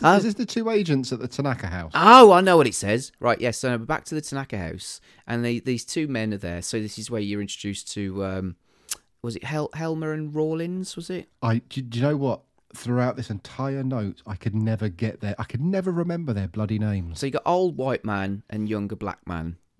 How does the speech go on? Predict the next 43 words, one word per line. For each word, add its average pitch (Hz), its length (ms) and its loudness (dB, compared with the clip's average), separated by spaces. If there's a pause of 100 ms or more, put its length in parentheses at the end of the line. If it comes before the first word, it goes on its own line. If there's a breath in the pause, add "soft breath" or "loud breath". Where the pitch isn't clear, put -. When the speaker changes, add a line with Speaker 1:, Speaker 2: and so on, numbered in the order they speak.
(260)
Speaker 2:
Yeah. 117 160 -4
Speaker 1:
basically. 82 640 -8 (240 soft breath)
And 120 140 -4
it - 80 -6
seemed 143 220 2
Speaker 2:
Old, 147 180 -4
uh, - 60 -8 (240)
yeah. - 80 -16 (380)
Old 135 200 2
white 123 240 2
man's 110 260 0
a 95 40 -6
bit, 107 200 -2
yeah, 104 120 -2
like 87 120 -6
you 95 80 -10
said, 104 140 -4
he's 90 100 -6
a 95 60 -6
bit 92 140 -6
arthritis-y. 92 840 -6
Speaker 1:
Uh, 143 200 4
no, 143 160 0
Speaker 2:
But - 80 0
he's 139 160 2
Speaker 1:
I, - 160 -6
I 123 80 2
know 139 140 0
what 131 100 0
it - 40 -2
is. 123 200 -2
It's, - 160 -12
it's 131 260 -6
not - 80 -6
arthritis. 110 800 -4
Speaker 2:
Oh, 123 60 2
is 131 60 2
it - 20 2
Speaker 1:
He's 113 80 -2
Speaker 2:
not? - 80 -8
Speaker 1:
clearly 113 360 -4
got 104 220 -4
authority. 101 760 -6